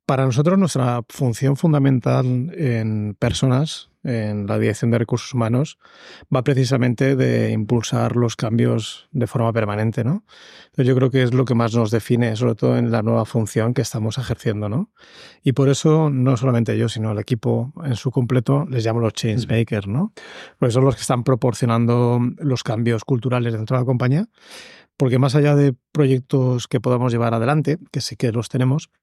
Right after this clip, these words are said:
yo lo que le digo mucho a nuestro equipo es precisamente que lo que tenemos que hacer es acompañar a la, a la organización, ¿no?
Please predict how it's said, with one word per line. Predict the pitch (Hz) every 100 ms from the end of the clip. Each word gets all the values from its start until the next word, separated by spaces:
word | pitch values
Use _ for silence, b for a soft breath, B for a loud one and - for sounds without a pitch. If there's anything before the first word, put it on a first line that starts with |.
| _ _ -
yo | 139 143
lo | 139
que | 139
le | 127
digo | 123 123
mucho | 123 123 - 120
a | 120 117 120
nuestro | 120 127
equipo | 117 120 110
es |
precisamente | - 123 117 113 113 117 135
que | - 120
lo | 110
que | 110
tenemos | 127 117 113
que | 139
hacer | - 127
es | 117
acompañar | 120 120 113 107 107 113 117 123 B B B B B -
a | 117
la, | 110
a | 117 139
la | 117 107 104 104
organización, | 110 127 127 127 123 - 127 123
¿no? | 165